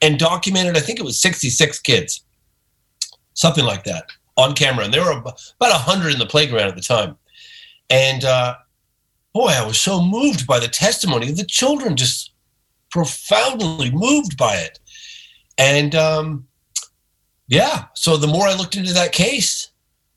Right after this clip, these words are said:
uh, and then, of course, getting a hold of the witnesses with the help of Randall Nickerson, uh, finding them twenty years later,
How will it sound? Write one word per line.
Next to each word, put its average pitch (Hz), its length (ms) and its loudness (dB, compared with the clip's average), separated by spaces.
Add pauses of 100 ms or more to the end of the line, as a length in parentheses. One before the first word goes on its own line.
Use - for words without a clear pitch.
uh, 131 300 2
and 131 140 2
then, 156 80 2
of 147 80 -4
course, 151 220 0
getting 151 260 0
a 139 40 2
hold 147 200 0
of 131 60 -6
the 135 60 -2
witnesses 156 500 -2
with 127 120 -2
the 120 60 0
help 135 220 2
of 123 120 -10
Randall 139 300 0
Nickerson, 180 500 -2 (500)
uh, 113 240 2
finding 143 360 0
them 135 180 0
twenty 147 300 0
years 143 260 0
later, 156 480 0